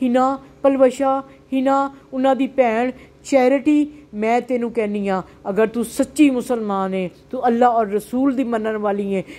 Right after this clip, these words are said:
ਤੂੰ ਕੁਰਾਨ ਦੀ ਪੜ੍ਹਨ ਵਾਲੀ ਏ, ਤੇ ਫਿਰ ਆ ਮੇਰੇ ਸਾਹਮਣੇ ਲੈ ਕੇ ਆ proof। ਮੈਂ ਇਹਨਾਂ ਨੂੰ ਸਜ਼ਾ ਦੇਵਾਂਗੀ, ਮੈਂ ਨਾ ਦੇਵਾਂ ਤੇ ਮੈਂ ਆਪਣੇ ਪਿਓ ਦੀ ਨਹੀਂ ਹਾਂ। ਮਗਰ ਬੁਹਤਾਨ ਲਗਾਉਣੇ ਬੰਦ ਕਰ ਦੇ,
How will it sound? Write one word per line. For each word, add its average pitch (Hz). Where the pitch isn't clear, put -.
ਤੂੰ 214
ਕੁਰਾਨ 226
ਦੀ 285
ਪੜ੍ਹਨ 240
ਵਾਲੀ 202
ਏ, 185
ਤੇ 202
ਫਿਰ 240
ਆ 185
ਮੇਰੇ 170
ਸਾਹਮਣੇ 147
ਲੈ 190
ਕੇ 220
ਆ 175
proof। 151
ਮੈਂ 240
ਇਹਨਾਂ 208
ਨੂੰ 185
ਸਜ਼ਾ 156
ਦੇਵਾਂਗੀ, 156
ਮੈਂ 190
ਨਾ 202
ਦੇਵਾਂ 240
ਤੇ 196
ਮੈਂ 190
ਆਪਣੇ 165
ਪਿਓ 156
ਦੀ 156
ਨਹੀਂ 151
ਹਾਂ। 165
ਮਗਰ 185
ਬੁਹਤਾਨ 185
ਲਗਾਉਣੇ 190
ਬੰਦ 220
ਕਰ 208
ਦੇ, 151